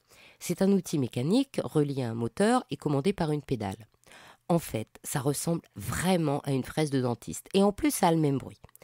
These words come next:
La pièce à main sert à fraiser, polir, forer,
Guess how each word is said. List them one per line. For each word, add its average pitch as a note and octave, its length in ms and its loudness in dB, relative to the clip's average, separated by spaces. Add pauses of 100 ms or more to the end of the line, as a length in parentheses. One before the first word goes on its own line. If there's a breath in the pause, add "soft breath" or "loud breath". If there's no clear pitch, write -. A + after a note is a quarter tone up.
(380 loud breath)
La D3 100 0
pièce - 340 -2
à D#3+ 80 2
main C3+ 360 0
sert E3 320 0
à A#2+ 180 0
fraiser, F3 640 0
polir, D#3+ 540 2
forer, E3 420 2